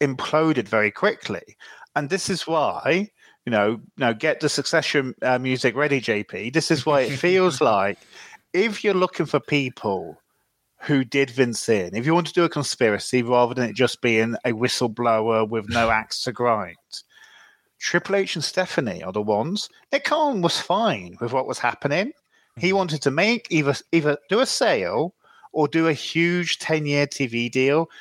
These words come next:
Speaker 1: Either way, he will get a nice big bonus and move on to his next corporate job. It was Triple H and Steph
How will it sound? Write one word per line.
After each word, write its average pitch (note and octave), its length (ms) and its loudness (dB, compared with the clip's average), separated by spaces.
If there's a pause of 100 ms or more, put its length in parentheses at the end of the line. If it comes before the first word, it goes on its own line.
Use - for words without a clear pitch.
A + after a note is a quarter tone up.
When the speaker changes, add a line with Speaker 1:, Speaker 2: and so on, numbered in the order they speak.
(160)
Speaker 1:
Either G3+ 320 2
way, A#2+ 400 4
he D#3+ 200 0
will D#3+ 100 2
get B2+ 180 0
a A2+ 40 -2
nice D#3+ 320 2
big F#3+ 260 -4
bonus G#2+ 680 0 (380)
and B2 160 2
move C3+ 240 2
on B2+ 180 2
to - 100 -4
his A#2 200 -2
next - 500 -2
corporate A#2+ 460 0
job. A#2+ 400 0 (560)
It E3+ 120 2
was E3+ 160 2
Triple F#3 380 0
H F#3+ 220 0
and D#3+ 100 -4
Steph - 680 -2